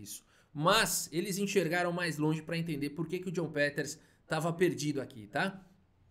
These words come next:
É, de fato, essa maioria de três contra dois pra cima desse rei aqui vai fazer a diferença, né? Existem poss-, existem linhas aonde as brancas podem tentar colocar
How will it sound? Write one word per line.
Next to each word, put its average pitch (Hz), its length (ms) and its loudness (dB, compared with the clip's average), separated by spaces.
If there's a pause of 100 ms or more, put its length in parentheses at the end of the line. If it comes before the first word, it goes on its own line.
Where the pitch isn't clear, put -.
(400)
É, 131 220 0
de 127 160 -4
fato, 196 320 4
essa 202 180 -2
maioria 180 360 2
de 165 100 -2
três 170 240 -2
contra 165 300 -4
dois 160 200 -2
pra 160 160 -8
cima 156 300 -4
desse 147 240 -6
rei 143 220 -2
aqui 151 280 -8 (240)
vai 170 300 0
fazer 180 240 -2
a 175 60 0
diferença, 165 720 -4 (220)
né? 160 260 0
Existem 175 600 2
poss-, 180 320 -4
existem 214 400 -4
linhas 185 500 -2
aonde 175 240 0
as 165 100 -2
brancas 170 320 -4
podem 175 300 -2
tentar 170 300 -4
colocar 160 580 -4